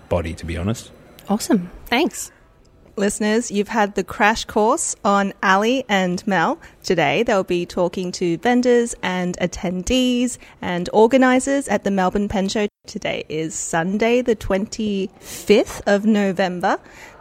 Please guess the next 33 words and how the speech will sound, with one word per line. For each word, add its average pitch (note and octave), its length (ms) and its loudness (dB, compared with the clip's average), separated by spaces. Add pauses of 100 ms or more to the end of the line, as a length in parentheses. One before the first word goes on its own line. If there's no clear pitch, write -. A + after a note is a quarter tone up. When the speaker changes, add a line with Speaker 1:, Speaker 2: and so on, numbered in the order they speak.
(100)
Speaker 3:
The G#3 160 0
Melbourne G#3+ 340 2
Pen F3 240 -2
Show, D#3+ 320 0
to - 100 -6
give F#3+ 140 -4
you F#3 60 -4
some F#3 180 -4
background, D#3 600 -4
is E3+ 360 0
an F3 120 -4
annual A3+ 280 2
event E3 440 -4
that's - 200 -10
been F3+ 280 -4
going F3+ 240 0
on, F3+ 160 0
I - 20 -4
think, F#3 180 -6
for F#3 220 2
over F3+ 160 0
twenty - 380 0
years D4 200 0
now. - 140 -4
This G#3+ 180 -8
might F#3+ 140 -6
be F#3 120 -4
the F3+ 120 -2
twentieth A#3 640 -4
or A3 40 4
the F#3+ 80 2
twenty-first G3 520 2
anniversary. G3+ 500 2